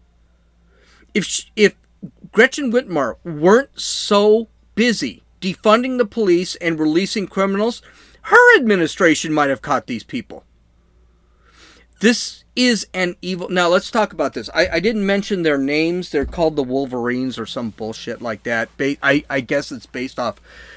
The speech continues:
the eighties movie Red Dawn with Patrick Swayze. I, I don't know. But this group is evil. And ninety-nine percent, ninety-nine point nine percent of Americans think this is an evil group. There is not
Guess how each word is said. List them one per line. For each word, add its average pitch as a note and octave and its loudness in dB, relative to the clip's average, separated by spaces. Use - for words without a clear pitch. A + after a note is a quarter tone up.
the A#2+ -4
eighties C3+ -2
movie B2 -4
Red A2 -6
Dawn A#2+ -4
with G#2+ -10
Patrick A#2 -8
Swayze. A#2 -10
I, B2 -4
I - -4
don't G#2 -8
know. G#2 -12
But D#3 0
this G#3 2
group C3+ 2
is G#2+ -10
evil. F#2+ -12
And A3 -2
ninety-nine C4+ 0
percent, G#3 -4
ninety-nine E4 0
point B3 0
nine D3 0
percent - -6
of C3 -4
Americans B2 -4
think C#3 -2
this C#3+ -4
is A2+ -10
an A#2 -6
evil G2+ -8
group. - -20
There C#4 4
is A#3+ -2
not A#3+ 2